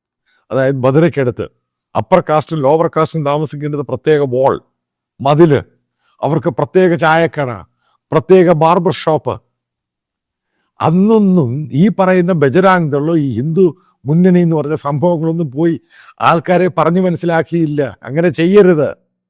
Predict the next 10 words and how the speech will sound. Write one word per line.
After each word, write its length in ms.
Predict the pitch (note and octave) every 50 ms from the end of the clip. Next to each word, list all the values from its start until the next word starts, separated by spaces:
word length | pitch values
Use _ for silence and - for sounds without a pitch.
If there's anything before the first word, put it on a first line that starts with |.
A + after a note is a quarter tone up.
| _ _ _ _ _ _ _ _ _ _ _ _ _ _ _ _ _ _ _ _ _ _ - -
കാരണം 240 | B2+ D#3+ F#3+ F#3+ - -
കംപ്ലീറ്റ് 520 | B2+ C#3+ E3 E3+ G#3+ A3+ A3 G3 - D#3+
ആയിട്ട് 240 | D#3 D#3 E3+ E3+ -
ബാക്ക്വേർഡ് 500 | F3 C#3+ C3 C3 D#3+ - - G3+ F#3 D3 -
ക്ലാസ്സിനെയും 520 | D#3 D3 D#3 - - E3 E3 F3+ F#3 D#3 _ _ _ _ _ _ -
ഈ 120 | C3+ F3+
പറയുന്ന 500 | F#3+ D3+ F3+ E3+ E3+ E3+ E3+ E3+ D#3+ B2+ F#2 _ _ _ _ _ -
ആൾക്കാരെ 500 | G#2+ C#3 F3 F3 - - E3+ D#3 D#3 F3+
ഒഴിവാക്കാൻ 760 | F#3 F#3 C#3 D#3 F#3+ A#3+ B3 A#3+ A#3 G#3+ - - A3+ A3 F#3
ശ്രമിച്ചു. 520 | - E3+ G3 F3 F3 - D3 D#3+ A#2+ F2